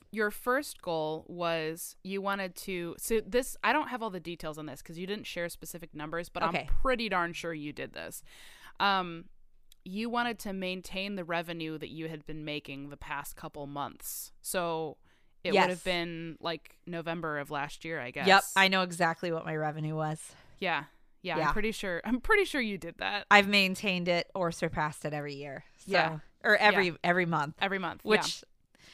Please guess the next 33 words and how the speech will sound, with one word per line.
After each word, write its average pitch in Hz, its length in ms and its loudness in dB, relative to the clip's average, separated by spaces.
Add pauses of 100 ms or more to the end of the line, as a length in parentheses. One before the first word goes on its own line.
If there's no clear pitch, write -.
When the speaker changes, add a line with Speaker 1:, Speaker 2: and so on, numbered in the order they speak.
(220)
Speaker 1:
yeah. 190 340 6
Speaker 2:
yeah. - 1160 6
<laughs> - 0 -
Speaker 1:
<laughs> 330 80 4
Speaker 2:
Yeah, 247 260 8
I 247 140 6
did 226 240 0
that 196 180 0
one. 240 360 0 (1000)
Thank 214 160 10
Speaker 1:
Um, 196 160 6
Speaker 2:
you, 190 60 -2
Jesus. 214 320 -2 (400)
Speaker 1:
yes. - 440 -4 (140)
Speaker 2:
And 254 160 -2
people. 240 160 -2
Speaker 1:
Your, 226 320 4 (300)
<laughs> - 280 -2
thank 294 200 2
you, 302 80 8
Jesus, 226 520 -2
and 208 220 -6
people. 185 380 -12 (500)
And 233 140 -6
Chick-fil-A. 202 500 -4 (340)
Speaker 2:
And 285 140 -4
Chick-fil-A. 202 320 6
Speaker 1:
Um, 190 240 -8 (320)
<laughs> - 0 - (260)
and 233 140 -2
Panera 202 500 2
charge 196 300 -6
lemonades. 208 500 -2